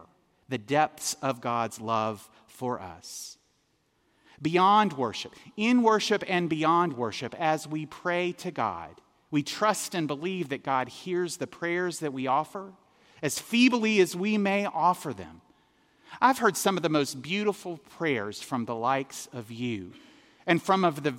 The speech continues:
some of the very same people I've heard you say, "Oh, well, I can't pray, you pray." Come on. Y'all can pray. I've heard it. But regardless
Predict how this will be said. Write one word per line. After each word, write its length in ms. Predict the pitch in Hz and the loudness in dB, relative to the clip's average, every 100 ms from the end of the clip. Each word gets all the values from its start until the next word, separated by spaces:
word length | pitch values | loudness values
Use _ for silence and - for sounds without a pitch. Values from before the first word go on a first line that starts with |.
| - | -6
some 280 | - 196 202 | -2 0 0
of 240 | 175 127 | -2 -4
the 80 | 135 | -4
very 400 | 113 175 202 214 | 0 2 2 0
same 440 | - 190 185 180 | -2 -4 -2 -2
people 500 | - - 175 131 110 | -4 -8 -8 -6 -6
I've 220 | 151 139 - | -2 -2 -2
heard 340 | - 151 135 | -4 -4 -4
you 100 | 139 | -8
say, 340 | - 135 127 123 | -6 -2 -2 2
"Oh, 140 | 170 | 2
well, 160 | 156 120 | 2 0
I 100 | 156 | -2
can't 300 | - 156 - | -2 -6 -6
pray, 260 | - 135 | -4 -2
you 180 | 120 135 | 0 -2
pray." 420 | 127 113 92 82 - _ _ _ _ _ _ - | -4 -6 -8 -10 -18 _ _ _ _ _ _ -10
Come 260 | - 160 | -2 -2
on. 260 | 110 92 - - _ _ _ _ _ _ _ _ _ _ _ _ _ | -2 -12 -16 -20 _ _ _ _ _ _ _ _ _ _ _ _ _
Y'all 240 | 254 269 180 | 0 2 2
can 220 | 135 107 | -2 -4
pray. 580 | - 160 220 277 277 - - _ _ 262 | 0 2 4 4 0 -4 -16 _ _ -4
I've 140 | 254 | -4
heard 260 | - 262 320 | 0 2 4
it. 340 | 302 - - - _ _ _ _ _ _ _ _ - | 2 -2 -12 -16 _ _ _ _ _ _ _ _ 0
But 140 | 214 | 2
regardless 1000 | 202 170 165 175 180 131 101 - - - | 2 2 4 6 4 0 -8 -8 -6 -8